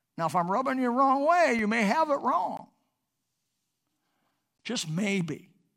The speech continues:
you could be wrong. These songs appeal to born-again believers. Why?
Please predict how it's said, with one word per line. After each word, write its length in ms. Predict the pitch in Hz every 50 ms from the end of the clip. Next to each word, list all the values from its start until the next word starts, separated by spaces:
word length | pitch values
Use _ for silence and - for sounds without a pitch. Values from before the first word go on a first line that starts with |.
| _ _
you 120 | - 151 147
could 180 | - - 156 139
be 100 | 143 139
wrong. 240 | 135 131 135 139 - _ _ _ _ _ _ _ _ _ _ _ _ _ _ _ _ _ _ _ _ _ _ _ _ _ _ _ _ _ _ _ _ _ _ _ _ _ _ _ _
These 200 | 185 311 339 -
songs 840 | - 302 254 247 226 214 214 214 220 247 285 285 226 - - - - _ _ _ _ _ _ _ _ _ _ _ _ _ _ _ _ _ - _ _ _ _ _ _ _ _
appeal 840 | - 175 - - - 277 330 339 320 240 208 185 175 185 208 - - - _ _ _ _ _ _ _ _ _ _ _ _ _ _ _ _ _ _ _ _ _ _ _ _ _ _
to 180 | - - 196 - - 202
born-again 560 | 147 190 214 240 277 262 226 220 220 214 208
believers. 640 | 170 180 226 240 247 220 185 151 143 - - - 170
Why? 400 | 185 175 226 220 180 131 120